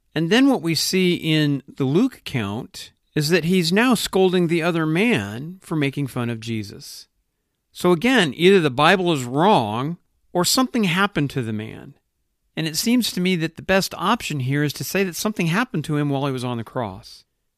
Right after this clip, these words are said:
Think of Ephesians two, verses one through ten. And when you have a moment, take some time to listen to episode five, Salvation Displayed, a review of Ephesians two, verses one through ten. And there,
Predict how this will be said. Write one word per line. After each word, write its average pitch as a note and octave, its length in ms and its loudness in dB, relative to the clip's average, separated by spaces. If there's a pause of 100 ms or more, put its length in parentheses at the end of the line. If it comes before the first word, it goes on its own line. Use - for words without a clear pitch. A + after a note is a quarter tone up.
(640)
Think A#3+ 240 0
of A#3+ 80 0
Ephesians F#3+ 580 0
two, D#3+ 300 2
verses C3 340 -4
one B2+ 220 -2
through B2+ 160 -8
ten. B2 520 -12 (440)
And D#3+ 120 2
when F#3 120 4
you E3+ 100 4
have G3+ 240 4
a A3 80 6
moment, C#3+ 640 2
take E3 180 -2
some G3+ 140 -4
time D3+ 380 0
to - 120 -8
listen D3 300 -4
to - 120 -10
episode F#3 460 -6
five, C3+ 680 -2 (140)
Salvation D3+ 580 0
Displayed, C3+ 640 -2
a C#3 40 -4
review D3 500 0
of C3 220 -4
Ephesians C3+ 680 -4
two, C#3 320 0
verses B2 380 -8
one B2+ 120 -6
through A#2 200 -12
ten. B2 420 -12 (600)
And D#3 180 0
there, E3 580 4